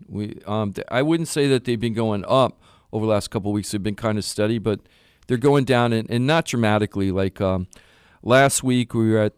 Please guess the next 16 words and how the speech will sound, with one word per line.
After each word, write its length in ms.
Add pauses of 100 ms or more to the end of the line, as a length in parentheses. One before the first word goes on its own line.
(100)
three 280
point 380
seven 380
two. 380
We're 180
at 100
three 180
point 280
six 260
four 300
right 180
now. 200
This 220
is 120
according 380
to, 180